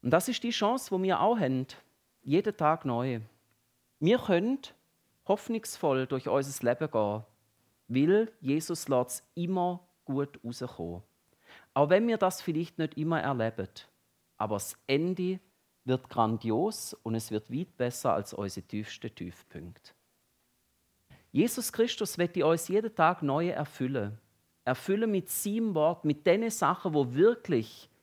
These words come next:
verheben und wo wirklich uns könnt eine andere Ausrichtung geben von unserem Leben. Und Jesus Christus lässt uns gern zu, so wie er dem Mann am Kreuz zugelassen hat.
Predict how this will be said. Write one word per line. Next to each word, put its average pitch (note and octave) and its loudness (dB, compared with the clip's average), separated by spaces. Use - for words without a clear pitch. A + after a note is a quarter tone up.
verheben E3+ 2
und D#3 4
wo D#3+ 4
wirklich F#3+ -4
uns D#3+ 2
könnt E3+ 0
eine B2 -2
andere F#3 0
Ausrichtung E3 -4
geben C3+ 2
von C3+ -2
unserem A#2+ -2
Leben. F#2+ -6
Und C#4+ 0
Jesus G#3 -4
Christus - -4
lässt C3 -4
uns A#2 -4
gern G2+ -6
zu, F#2+ -10
so F#3 0
wie F3 -4
er E3 0
dem A#2 4
Mann B2 4
am C3+ 0
Kreuz C3+ -8
zugelassen A#2+ -4
hat. - -12